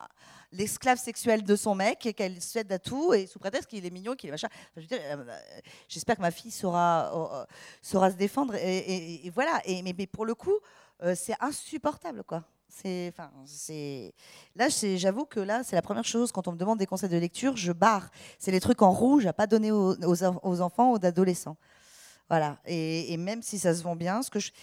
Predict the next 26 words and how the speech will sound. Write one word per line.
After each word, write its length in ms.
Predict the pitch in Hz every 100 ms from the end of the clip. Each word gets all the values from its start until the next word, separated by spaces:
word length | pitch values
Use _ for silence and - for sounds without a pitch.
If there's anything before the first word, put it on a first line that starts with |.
| - -
puis 140 | - 156
merde, 380 | 185 285 180 -
en 80 |
plus, 260 | 160 311 -
il 60 | 143
y 40 |
a 40 | 151
un 60 |
truc 180 | - 277
que 80 | 185
je 80 | -
comprends 300 | 156 - 165
pas, 180 | 202 277 - - -
c'est 160 | -
que 80 | -
franchement, 480 | - 196 - 208 262 _ _ - - _ -
dans 100 | 180
les 160 | 185
livres 240 | 180 254 -
comme 140 | 185
Cinquante 320 | - 170 170
nuances 160 | 180 165
de 80 | 156
Grey, 160 | 208
et 40 | -
cetera, 380 | 160 156 180